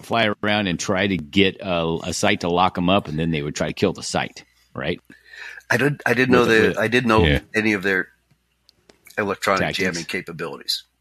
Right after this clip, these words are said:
Speaker 3: Yeah.
Speaker 2: I do think
Speaker 3: Yeah.
Speaker 2: they had the, uh,
Speaker 3: Shh. Barry's secret. Hush, hush.
Speaker 2: Oh, well, that's old airplane. It's gone.
Speaker 1: <laughs> No, I think, no, I, I, I thought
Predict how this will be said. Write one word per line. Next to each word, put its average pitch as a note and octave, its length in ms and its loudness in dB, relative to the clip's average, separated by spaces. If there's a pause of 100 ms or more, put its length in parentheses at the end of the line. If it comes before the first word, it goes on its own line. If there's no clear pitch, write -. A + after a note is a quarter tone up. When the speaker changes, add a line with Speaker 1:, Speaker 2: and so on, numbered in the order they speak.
(200)
Speaker 3:
Yeah. - 260 -2 (180)
Speaker 2:
I G#2 120 -2
do C#3 140 -4
think C#3+ 220 -4
Speaker 3:
Yeah. A#2 100 4
Speaker 2:
they A2+ 60 0
had G#2+ 160 0
the, - 340 2
uh, - 60 0
Speaker 3:
Shh. - 300 -2 (240)
Barry's F#2+ 260 0
secret. - 440 0
Hush, - 240 0
hush. - 300 0
Speaker 2:
Oh, G#2+ 300 -6
well, G#2 220 -2
that's - 180 -2
old G#2+ 260 -2
airplane. A2 380 -2
It's G#3 200 2
gone. F3 440 0
Speaker 1:
<laughs> C3 60 0
No, A#2+ 120 4
I C3 120 4
think, C#3 240 0 (320)
no, F#3+ 260 2
I, E3 60 0 (200)
I, D#3+ 280 0 (100)
I D#3+ 80 -6
thought - 40 -6